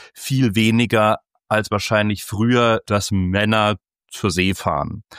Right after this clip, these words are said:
Das heißt, da gibt es einfach weniger Bedarf. Genauso, ähm, hat sich unsere Art zu arbeiten grundsätzlich verändert. Das heißt, Menschen, die den ganzen Tag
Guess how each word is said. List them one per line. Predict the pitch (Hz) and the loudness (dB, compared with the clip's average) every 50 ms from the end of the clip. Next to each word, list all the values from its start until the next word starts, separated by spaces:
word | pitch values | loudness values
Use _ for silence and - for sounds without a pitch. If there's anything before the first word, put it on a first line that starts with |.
| - - - | -20 -18 -10
Das | - 101 87 95 | -8 -8 -4 -2
heißt, | 101 104 107 117 110 - - - 113 104 | -2 0 0 0 0 -2 -2 -2 -2 -2
da | 92 87 87 92 98 101 104 | -4 -6 -6 -4 -2 -2 0
gibt | - 123 - - 113 | -2 -2 -2 -2 -4
es | 104 - | -6 -2
einfach | - 113 101 - 110 98 90 | -2 -2 -2 -2 -2 -4 -2
weniger | 87 101 101 101 104 107 98 - 101 95 92 | -2 0 2 2 2 0 2 0 0 0 -2
Bedarf. | 87 - 95 - - 90 82 82 80 69 64 - - - - _ _ | -2 -4 -4 -2 0 0 0 2 0 0 -2 -4 -10 -18 -20 _ _
Genauso, | - 113 104 107 107 98 98 117 143 156 143 123 117 131 131 135 135 139 139 135 - - | -2 0 0 0 0 2 2 2 2 0 0 0 0 0 2 2 2 2 2 0 0 0
ähm, | - 110 113 113 120 120 101 110 | 0 0 0 0 -2 -2 -2 -2
hat | 123 - - | -4 -4 -6
sich | - - 120 120 - - - | -6 -6 -4 -4 -6 -4 -4
unsere | 113 113 113 101 113 110 101 113 - - _ _ | -4 -4 -2 -2 -2 -2 0 -2 -2 -2 _ _
Art | 101 98 104 117 123 - - - - _ | -2 0 0 0 -2 -4 -8 -18 -18 _
zu | - 120 120 - | -8 -8 -8 -6
arbeiten | - 123 117 120 143 143 - 139 131 131 135 123 - 135 131 131 117 | -4 -2 0 0 0 0 0 0 2 2 0 0 -2 -2 -2 -2 -2
grundsätzlich | - - - - 120 123 127 113 - 123 110 - - 120 107 - | -4 -8 -4 -2 0 0 0 0 0 -2 -2 -2 -4 -4 -4 -2
verändert. | - 110 - - 104 123 139 139 147 135 - - | -2 -2 -2 0 0 0 0 0 0 0 0 -2
Das | 110 - - | -6 -4 -2
heißt, | 117 113 113 117 113 - - - 104 | 0 0 2 0 0 -2 -4 -6 -4
Menschen, | 101 98 104 113 120 - - 135 120 113 113 101 | -2 0 0 0 0 -2 -2 0 0 0 -2 -2
die | - 110 110 113 | -2 -2 -2 -2
den | 98 107 98 | -2 0 0
ganzen | 101 104 107 - - 113 | 0 -2 -2 -4 -8 -8
Tag | - - 113 110 - | -4 -4 -4 -4 -4